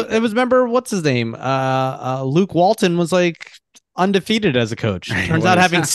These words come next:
Speaker 1: Steph and Klay in their primes is, is all you need.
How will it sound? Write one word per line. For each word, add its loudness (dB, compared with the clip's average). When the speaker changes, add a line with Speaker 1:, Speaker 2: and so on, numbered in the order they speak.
Speaker 1:
Steph -2
and -2
Klay 2
in 2
their 0
primes -2
is, -6
is -10
all 2
you 0
need. -4